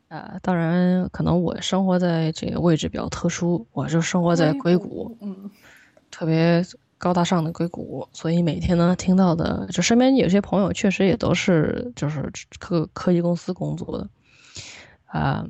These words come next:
Speaker 1: 所以你在手机上面搜索的话，是会进到 Safari，然后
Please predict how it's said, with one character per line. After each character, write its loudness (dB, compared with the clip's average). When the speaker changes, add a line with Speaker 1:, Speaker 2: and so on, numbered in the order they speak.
Speaker 1:
所 0
以 0
你 -2
在 2
手 -2
机 0
上 4
面 0
搜 -4
索 -10
的 -10
话， -6
是 -2
会 0
进 -4
到 -4
Safari， 0
然 -8
后 -6